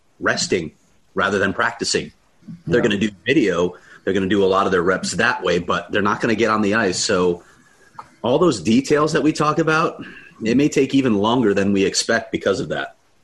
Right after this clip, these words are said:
Speaker 2: I like when our listeners jump in and answer other listeners' questions. Brandon wrote in and said, "Well, Coyote has had the most interesting, weird offseason. Who would be most likely to take up knitting?"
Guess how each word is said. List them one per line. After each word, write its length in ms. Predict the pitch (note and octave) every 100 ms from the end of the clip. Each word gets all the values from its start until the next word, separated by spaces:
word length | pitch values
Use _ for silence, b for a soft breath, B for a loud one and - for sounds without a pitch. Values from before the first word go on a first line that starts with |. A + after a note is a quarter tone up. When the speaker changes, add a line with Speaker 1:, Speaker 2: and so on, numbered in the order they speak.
| _ _ b b b b _
Speaker 2:
I 160 | - B2
like 260 | C3 C3+ C3+
when 140 | B2
our 120 | A#2
listeners 440 | G#2+ A2 - G#2+ G#2
jump 300 | A2 G#2 A2
in 140 | G#2+
and 140 | G2 F#2
answer 340 | F#2+ F#2 G2
other 200 | F#2+ F#2+
listeners' 400 | F#2+ G2 F#2+ F2+
questions. 540 | - F#2+ - - F#2
Brandon 360 | F2+ G#2 A2 A2
wrote 180 | G#2+ G#2
in 140 | G2+
and 100 | G2
said, 160 | G2 G2
"Well, 100 | G2+
Coyote 420 | - G#2 G#2+ G#2+
has 100 | G2
had 140 | G#2+
the 80 | F#2+
most 320 | G2 G2 G2 -
interesting, 600 | A2+ A#2 A#2 - G#2+ F#2
weird 240 | G#2 G2+
offseason. 720 | F#2 G2 - G2 F2 F2+ F2
Who 160 | F2+ A2
would 180 | G#2+ F#2
be 140 | G#2
most 300 | F#2+ G#2+ -
likely 320 | G2+ - A2
to 80 | F#2
take 260 | - G#2+ G#2
up 200 | G2+ -
knitting?" 420 | F#2+ G2 F2